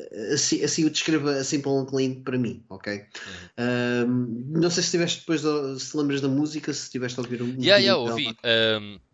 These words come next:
Speaker 2: eu, eu, eu, eu acho piada porque, tal como tu disseste, eh, quando começaste a falar dela, é uma música que,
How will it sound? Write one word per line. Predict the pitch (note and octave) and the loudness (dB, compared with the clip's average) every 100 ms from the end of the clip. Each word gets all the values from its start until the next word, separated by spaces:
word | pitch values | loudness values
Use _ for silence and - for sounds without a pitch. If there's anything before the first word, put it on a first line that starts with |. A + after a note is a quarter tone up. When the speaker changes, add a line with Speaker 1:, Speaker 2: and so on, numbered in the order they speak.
| _ - | _ -8
Speaker 2:
eu, | B2 | -6
eu, | C3 B2 | -4 -8
eu, | A#2+ - A#2+ A#2 | -8 -10 -10 -2
eu | C#3+ | 0
acho | C#3+ - | 0 2
piada | D3+ D3 | 2 2
porque, | D3 C#3 - | 0 -10 -6
tal | D3+ | -6
como | D3 C#3+ | -6 -10
tu | A2+ | -10
disseste, | A#2+ - G#2+ - - - | -8 -2 -2 -4 -12 -10
eh, | G#2 G2+ G2 G2+ | -8 -6 -6 -8
quando | - A2 | -10 -14
começaste | A2 A2 G2+ | -12 -10 -10
a | |
falar | G2+ F#2+ F#2 | -8 -6 -6
dela, | E2+ F2 _ _ _ _ _ _ - | -6 -10 _ _ _ _ _ _ -6
é | A2+ | -2
uma | A#2 | -2
música | A#2+ A2 - | -2 -4 -6
que, | A#2 A#2+ A2 F2+ | -12 -6 -6 -6